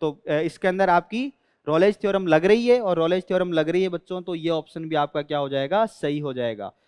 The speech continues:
At least एक पॉइंट ऐसा जरूर होगा इसमें ए, जहां पर f dash of A आपका कैसा होगा बच्चों, ज़ीरो होगा। So बी, सी और डी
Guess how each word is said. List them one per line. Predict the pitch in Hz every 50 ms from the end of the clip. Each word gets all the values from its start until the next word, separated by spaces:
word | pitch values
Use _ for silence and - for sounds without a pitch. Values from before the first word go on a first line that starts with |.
| _ _ _
At | - 151 165 160 190
least | 208 208 - 196
एक | 196 196 202 202 -
पॉइंट | 208 196 190 190
ऐसा | 185 185 - 185
जरूर | 175 160 160 165 196 208
होगा | 208 202 202 196 202 202
इसमें | 190 - - 202 202 -
ए, | 175 180 208 247 294 - - _ _ _ _
जहां | 151 151 151
पर | 151 170 175 170 -
f | 156 151 - 165 156
dash | 160 160 - 175
of | 165 - -
A | - 165 160
आपका | 151 147 - - 147
कैसा | 143 147 139 - 151
होगा | 135 139 135 143
बच्चों, | 139 135 131 _ - 220 269 285 208 151
ज़ीरो | 120 123 135 139 139 127
होगा। | 110 113 101 98 87 85 85 - _ _ _ _ _ -
So | 147 135
बी, | 147 170 214 240 254
सी | - - - 202 196
और | 185 180 180 170
डी | 156 170 208